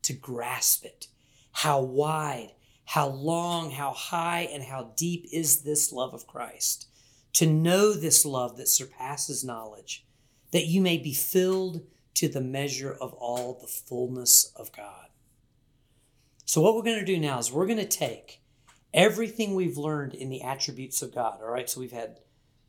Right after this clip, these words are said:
I don't know, like, nine weeks, okay? We're gonna take a, a bunch of the attributes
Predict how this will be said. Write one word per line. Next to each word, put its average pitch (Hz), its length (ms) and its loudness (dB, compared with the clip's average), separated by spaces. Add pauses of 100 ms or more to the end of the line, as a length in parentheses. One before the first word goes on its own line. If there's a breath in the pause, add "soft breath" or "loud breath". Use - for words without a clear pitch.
(160)
I 117 200 -8
don't 104 100 -8
know, 104 100 -10
like, 107 180 -8
nine 143 400 0
weeks, - 360 -2
okay? 143 160 -6
We're 139 80 -6
gonna 143 120 -6
take 156 180 0
a, 123 60 -8
a 131 140 -4
bunch 233 360 4
of 247 80 0
the 175 140 0
attributes 127 840 -2